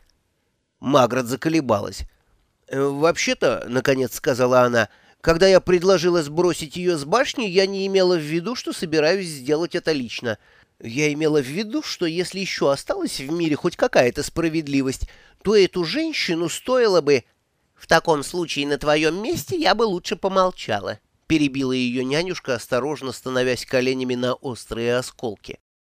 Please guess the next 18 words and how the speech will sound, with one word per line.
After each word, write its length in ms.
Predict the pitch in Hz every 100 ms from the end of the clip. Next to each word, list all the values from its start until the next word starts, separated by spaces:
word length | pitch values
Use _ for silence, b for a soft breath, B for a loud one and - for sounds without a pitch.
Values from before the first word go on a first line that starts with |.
| _ _ _
«Ну 160 | 294 302
да, 240 | 170 208 - _
точно. 420 | 415 - - 214 - _ _ _ _
Это 360 | - 277 285 -
Эсме 400 | - 185 - 185
Ветровоск. 640 | 175 - 175 135 139 - _ _ _ _ _ _
Ее 400 | 190 185 180 185
лицо 260 | 202 - 165
я 180 | 151 165
ни 100 | 170
с 100 | -
одним 340 | 160 156 143
другим 380 | 156 165 127 120
не 100 | 127
перепутаю. 720 | 139 131 - 117 113 110 110 _ _ b b b b
Сними-ка 520 | 151 220 247 285 254
нижнюю 380 | 208 180 160 175
рубашку». 560 | 165 156 135 - 135